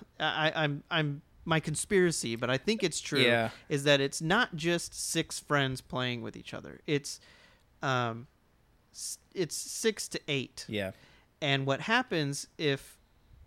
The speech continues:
Speaker 1: all these guys are trying to play in the same matches together is it'll throw two of 'em on the other team.
Speaker 2: Yep.
Speaker 1: And those guys will basically just drag your team down so the other team can win.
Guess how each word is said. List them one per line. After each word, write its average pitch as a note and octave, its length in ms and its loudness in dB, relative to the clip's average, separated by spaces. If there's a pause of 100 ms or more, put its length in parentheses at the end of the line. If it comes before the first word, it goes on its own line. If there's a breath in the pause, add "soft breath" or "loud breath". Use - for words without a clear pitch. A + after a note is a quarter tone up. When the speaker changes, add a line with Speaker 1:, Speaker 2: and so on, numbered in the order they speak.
(180)
Speaker 1:
all E3+ 140 6
these F#3 200 2
guys D#3+ 260 2
are C#3+ 60 -4
trying D3+ 260 -2
to C3 80 -4
play C#3 640 0
in D3 120 -2
the C3 60 -4
same C3+ 540 -2 (520 soft breath)
matches C#3+ 520 0
together A2 400 -6
is D3 180 -2
it'll E3 220 2
throw D#3+ 240 2
two G#3+ 280 2
of E3+ 120 2
'em C3+ 140 0
on A#2 100 -2
the A#2 120 -4
other A#2+ 220 -2
team. - 300 -18 (220)
Speaker 2:
Yep. G2+ 160 -4 (540 soft breath)
Speaker 1:
And B2+ 600 0
those D#3+ 220 6
guys D3+ 240 4
will C#3+ 80 -2
basically C3+ 400 -2
just B2+ 200 -6
drag A#2+ 280 -4
your A#2+ 80 -4
team C3 260 -6
down A#2 220 -4
so - 120 -12
the A#2 140 -4
other A#2+ 140 -2
team A#2 200 -10
can F#2 200 -12
win. A2 260 -10